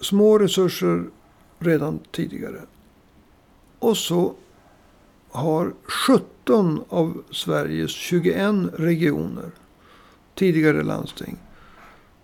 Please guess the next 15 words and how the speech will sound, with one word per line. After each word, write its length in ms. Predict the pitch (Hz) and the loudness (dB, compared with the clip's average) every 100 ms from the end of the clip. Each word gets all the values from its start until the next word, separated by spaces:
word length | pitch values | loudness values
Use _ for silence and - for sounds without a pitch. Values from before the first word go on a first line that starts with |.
| - | 4
beslutade 600 | 202 - 175 190 196 208 | 4 8 6 6 2 2
i 160 | 220 | 0
fjol 580 | 175 - 190 240 - 156 - - _ - | -2 2 4 4 -2 -4 -10 -20 _ -10
att 200 | 185 - | -10 -2
påbörja 640 | 226 208 151 165 175 175 | 2 2 2 2 2 2
nya 480 | 170 208 196 151 160 | 2 2 2 0 0
nedskärningar 960 | 190 214 165 - 156 165 196 180 175 - | 0 0 -2 -4 -2 -2 -2 -2 -4 -4
i 140 | 101 | -2
år. 360 | 208 226 - - - _ - | 0 0 -4 -10 -18 _ -20
Sjutton 560 | - - 190 190 220 208 | -10 -4 -4 -4 -4 -2
av 140 | 165 | -4
tjugoen. 440 | 139 214 185 196 - _ _ _ - - - - - - _ _ _ | -4 -6 -4 -6 -10 _ _ _ -20 -20 -20 -20 -20 -20 _ _ _
Västerbotten, 760 | 175 175 170 165 175 - - - | 0 2 0 -2 -2 -4 -8 -2
Norrbotten, 760 | 175 160 160 160 - 165 165 - _ | 0 0 0 -4 -4 -4 -6 -12 _
Stockholm. 480 | - - - - - | -8 -4 -4 -6 -12